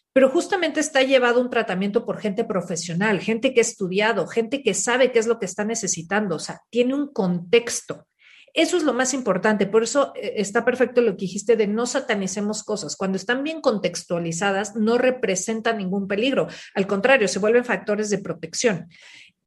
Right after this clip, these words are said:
Para ello hubiera sido más peligroso seguir viviendo con esta ansiedad que iba a tener que descargar por algún lado o mitigar por algún lado,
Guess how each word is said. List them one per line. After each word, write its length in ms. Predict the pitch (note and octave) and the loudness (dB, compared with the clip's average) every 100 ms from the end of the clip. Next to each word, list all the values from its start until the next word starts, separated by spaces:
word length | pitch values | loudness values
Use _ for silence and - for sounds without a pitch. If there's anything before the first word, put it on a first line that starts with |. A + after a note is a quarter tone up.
| _ - | _ 2
Para 160 | B3+ | 6
ello 160 | C4 D#4 | 6 4
hubiera 180 | D#4 C#4 | 4 4
sido 240 | C#4+ B3+ | 4 2
más 300 | B3 C4+ C#4+ | 2 0 0
peligroso 520 | E4+ D#4 A3 A3 A3 | -4 -2 0 0 -2
seguir 340 | G#3+ G#3 A3 A3+ | -2 0 0 0
viviendo 560 | A3+ A3 G#3+ G#3 G#3+ | 0 0 0 -2 -4
con 220 | - G3 | -2 0
esta 260 | A3 B3+ D#4 | 2 0 -2
ansiedad 560 | D#4 - G3+ F3+ F3+ - | -4 0 2 2 -2 0
que 80 | G#3 | 2
iba 160 | A#3+ | 4
a 60 | C4 | 2
tener 300 | A#3+ A3+ A#3 | 0 -2 0
que 100 | A#3+ | 0
descargar 680 | G#3 - F3+ F#3 G#3 A#3+ | 0 -2 -4 -2 0 0
por 140 | B3 G#3+ | 0 0
algún 340 | F#3 F#3+ A#3+ | 0 0 2
lado 420 | A#3 F3 E3 G3 - _ _ _ - | 2 2 -2 -10 -18 _ _ _ 2
o 120 | B3 | 4
mitigar 580 | A#3+ A3 A#3 G#3 C4 C#4+ | 4 2 2 4 2 4
por 140 | B3 | 4
algún 320 | F#3+ G3 A3+ | 4 2 2
lado, 420 | G#3+ F3 G3+ A#4+ | 2 2 -2 -6